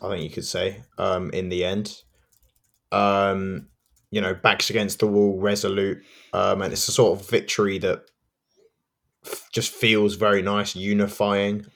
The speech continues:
um, and it's the sort of victory that mentally can do a lot. Um, you know, it's a soft factor, but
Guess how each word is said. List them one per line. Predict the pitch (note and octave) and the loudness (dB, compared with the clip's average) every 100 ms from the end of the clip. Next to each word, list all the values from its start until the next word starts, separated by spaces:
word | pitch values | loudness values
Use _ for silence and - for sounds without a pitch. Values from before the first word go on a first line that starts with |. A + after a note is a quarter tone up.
| - | -2
um, | F#2+ F#2+ F#2 F#2 - _ - - _ _ _ - | 0 0 -2 -8 -10 _ -20 -20 _ _ _ -4
and | G#2+ | -2
it's | G#2 | 0
the | A#2 | -2
sort | - A#2+ G#2 | 4 4 4
of | G2+ - _ - _ | -2 -16 _ -20 _
victory | - A2+ G#2+ - G#2 | -10 -6 -4 0 2
that | G2+ - | 2 0
mentally | G#2 A2+ A2 G#2 G2 F2+ | 0 2 0 0 -2 -2
can | - F#2+ | -4 -4
do | G2 F#2 | 2 2
a | |
lot. | F#2+ F2+ - - | 4 2 0 -4
Um, | E2 F2 E2+ - _ - _ _ _ _ _ _ _ _ - - | -4 -4 -6 -10 _ -20 _ _ _ _ _ _ _ _ -18 -16
you | - F#2 | -8 -6
know, | E2+ D2+ - | -6 -6 -6
it's | - | -6
a | - | 0
soft | - G2 - | 0 0 -2
factor, | G2 - - E2+ | -4 -4 -4 -2
but | D#2+ F2+ - | 0 -2 -4